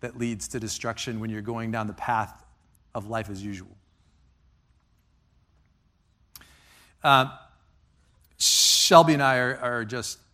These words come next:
uh, coming off of what has been an, a very emotional week for us, uh, because it was just about a year ago this last week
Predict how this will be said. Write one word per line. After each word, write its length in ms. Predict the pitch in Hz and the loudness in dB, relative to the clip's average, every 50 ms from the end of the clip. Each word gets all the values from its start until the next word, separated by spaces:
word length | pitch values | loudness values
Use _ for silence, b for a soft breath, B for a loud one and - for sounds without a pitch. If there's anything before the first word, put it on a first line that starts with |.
| _ _ _ - | _ _ _ -10
uh, 260 | 123 120 113 113 113 113 - | -8 -8 -8 -8 -10 -12 -14
coming 560 | - - 135 123 123 113 110 113 113 113 - - _ _ - | -12 -10 -8 -8 -6 -6 -6 -6 -8 -10 -12 -20 _ _ -2
off 320 | 127 123 127 120 - - 127 | 0 0 0 0 -2 -4 -10
of 240 | 120 117 113 107 | -10 -10 -10 -10
what 160 | 120 123 123 110 | -10 -10 -8 -8
has 200 | 120 117 104 101 | -8 -10 -10 -12
been 440 | - 127 123 120 117 117 117 123 - | -12 -10 -8 -8 -6 -6 -8 -8 -8
an, 400 | 127 123 117 113 113 110 107 101 b b b b b b b b b b b b b b _ _ _ _ _ | -8 -8 -6 -6 -6 -8 -8 -10 b b b b b b b b b b b b b b _ _ _ _ _
a 60 | 160 143 | -8 -4
very 260 | 120 160 160 151 139 | 0 2 2 2 2
emotional 680 | 135 135 143 147 139 - - 143 131 127 123 120 98 B B B B B B B B B | 2 2 0 0 0 0 -2 -2 -2 -2 -4 -4 -6 B B B B B B B B B
week 280 | 123 127 143 156 143 - | -6 -4 -4 -4 -4 -6
for 220 | - - 127 127 | -8 -4 -2 0
us, 480 | 135 127 113 107 - - - - - - _ _ _ _ _ - - | 2 2 0 0 -2 -4 -6 -6 -8 -12 _ _ _ _ _ -20 -16
uh, 280 | 113 110 107 107 104 | -12 -8 -8 -8 -8
because 520 | 104 110 110 - - 127 120 117 107 107 117 | -8 -12 -14 -12 -10 -10 -8 -8 -10 -12 -14
it 80 | - | -16
was 140 | 123 113 107 | -18 -20 -18
just 200 | - 175 165 - | -16 -16 -16 -12
about 160 | 175 156 135 | -10 -10 -8
a 40 | 123 | -8
year 240 | 117 123 127 131 127 | -8 -6 -6 -6 -6
ago 220 | 117 117 120 117 | -6 -6 -8 -8
this 200 | 113 113 104 - | -8 -10 -10 -8
last 300 | 123 113 107 104 - - 120 | -6 -6 -6 -6 -8 -12 -14
week 400 | 117 123 117 107 95 - - | -10 -8 -8 -8 -10 -12 -18